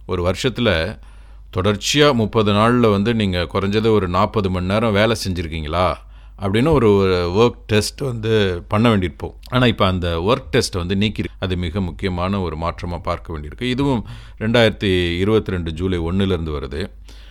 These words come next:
அடுத்தது, உங்களுக்கு தெரியும், சூப்பர் டவுன் சைசர் திட்டம் தெரியும். இப்ப வந்து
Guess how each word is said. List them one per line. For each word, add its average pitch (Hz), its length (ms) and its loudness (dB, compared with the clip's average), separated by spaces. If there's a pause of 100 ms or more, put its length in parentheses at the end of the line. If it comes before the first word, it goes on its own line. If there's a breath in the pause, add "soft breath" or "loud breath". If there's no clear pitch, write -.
(160 soft breath)
அடுத்தது, 160 480 2 (800 soft breath)
உங்களுக்கு 117 340 2
தெரியும், 131 220 4
சூப்பர் 135 380 2
டவுன் 113 240 4
சைசர் 101 340 2
திட்டம் 98 320 -4
தெரியும். 95 360 -2
இப்ப 85 200 -6
வந்து 92 260 -2